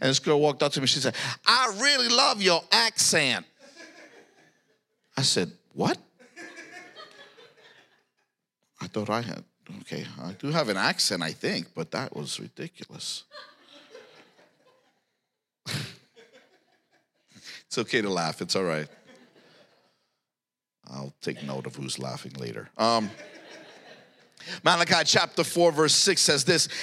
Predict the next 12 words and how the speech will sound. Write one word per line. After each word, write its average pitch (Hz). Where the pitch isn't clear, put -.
And 143
he 185
will 170
turn 170
the 139
hearts 165
of 151
the 139
fathers 156
to 156
their 135
children, 127